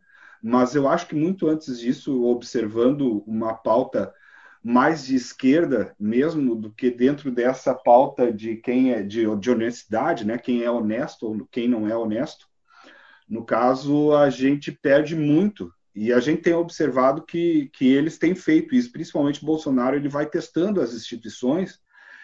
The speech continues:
e vai fazendo coisas ali como teste. Eu não, eu, a gente não sabe se isso daí, de repente, é um teste pra ver até que ponto as pessoas vão defender ou não nessa, a, a, a privatização ou não do Banco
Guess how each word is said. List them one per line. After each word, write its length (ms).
e 100
vai 220
fazendo 440
coisas 400
ali 380
como 240
teste. 460
Eu 100
não, 240
eu, 240
a 80
gente 180
não 140
sabe 380
se 240
isso 200
daí, 160
de 120
repente, 500
é 40
um 140
teste 360
pra 160
ver 160
até 220
que 120
ponto 640
as 280
pessoas 540
vão 260
defender 580
ou 180
não 240
nessa, 1400
a, 80
a, 540
a 20
privatização 840
ou 140
não 260
do 140
Banco 260